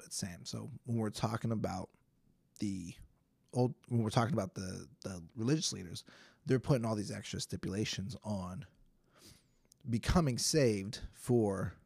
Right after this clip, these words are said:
the people. And so, so yeah,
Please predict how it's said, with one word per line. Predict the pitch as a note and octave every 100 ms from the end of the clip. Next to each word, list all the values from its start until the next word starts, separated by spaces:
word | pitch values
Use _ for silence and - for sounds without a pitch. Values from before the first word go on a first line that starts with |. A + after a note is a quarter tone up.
| _ _ _ _ _ _
the | -
people. | A2 F#2 - A#1+ _ _ _ _ _ _ _ _ _ _
And | G#2 -
so, | F#2 D2 B1+ - _ _ _ _
so | -
yeah, | D3